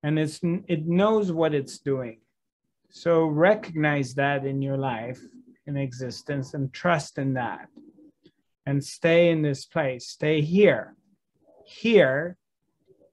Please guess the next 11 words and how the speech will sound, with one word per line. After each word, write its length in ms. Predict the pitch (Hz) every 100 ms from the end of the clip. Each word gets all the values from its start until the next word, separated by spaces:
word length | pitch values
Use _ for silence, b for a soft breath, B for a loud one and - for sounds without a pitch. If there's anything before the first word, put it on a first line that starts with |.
| _ -
is 240 | 156 135
where 560 | 143 170 175 180 185 180 _ _ _ _ _ _ 262 _ _ _ _ _ _ _ _ -
the 80 | 147
pearls 720 | - 214 220 208 156 147 131
are. 400 | 139 147 127 90 - _ _ _
Here 280 | _ 180 180
is 140 | 170 143
where 240 | 160 160
the 160 | 156 147
gold 480 | 156 180 165 143 127
is. 540 | 120 101 _ -